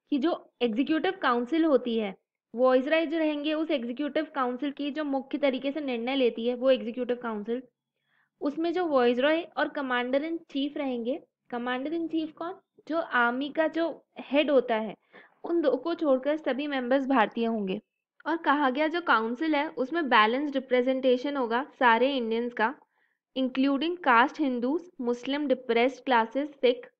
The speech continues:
इन सबको मिलाकर। और मुस्लिम को चौदह मेंबर्स में से छह मेंबर्स मुस्लिम को दे दिए गए, जो उनकी जो share of population है ट्वेंटी फ़ाइव परसेंट, उससे ज़्यादा था।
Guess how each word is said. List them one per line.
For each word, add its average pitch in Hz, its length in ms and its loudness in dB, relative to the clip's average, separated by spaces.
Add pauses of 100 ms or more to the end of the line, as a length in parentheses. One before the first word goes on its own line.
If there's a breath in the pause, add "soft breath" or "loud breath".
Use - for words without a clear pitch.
इन 254 140 -4
सबको 262 400 -2
मिलाकर। 208 500 0 (340 soft breath)
और 294 120 0
मुस्लिम 302 500 -2
को 330 220 -4 (420)
चौदह 254 300 2
मेंबर्स 277 360 -2
में 294 140 -6
से 320 100 -6
छह 302 260 -4
मेंबर्स 277 360 -2
मुस्लिम 262 420 -4
को 285 120 -2
दे 254 140 0
दिए 240 200 2
गए, 220 180 -2 (800)
जो 277 220 0
उनकी 294 340 -2 (380)
जो 277 160 -2
share 277 240 2
of 302 180 0
population 269 520 0
है 302 60 -4
ट्वेंटी 254 320 -4
फ़ाइव 277 160 0
परसेंट, 269 340 -2
उससे 269 240 -4
ज़्यादा 196 300 2
था। 175 180 -10